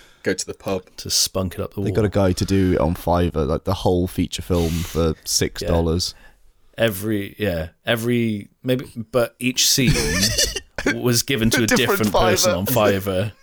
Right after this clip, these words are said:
Speaker 2: Um, which
Speaker 1: Just
Speaker 2: is
Speaker 1: so,
Speaker 2: why
Speaker 1: just so they didn't know that they were creating a feature film,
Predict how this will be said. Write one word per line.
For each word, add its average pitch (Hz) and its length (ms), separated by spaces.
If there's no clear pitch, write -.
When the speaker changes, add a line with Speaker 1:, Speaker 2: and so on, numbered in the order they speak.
Speaker 2:
Um, 107 420
which 127 200
Speaker 1:
Just 143 80
Speaker 2:
is 131 40
Speaker 1:
so, 131 80
Speaker 2:
why 139 160
Speaker 1:
just - 260
so 123 140
they 113 100
didn't 107 220
know 110 140
that 98 80
they 101 100
were 104 80
creating 104 440
a 101 40
feature - 380
film, 117 400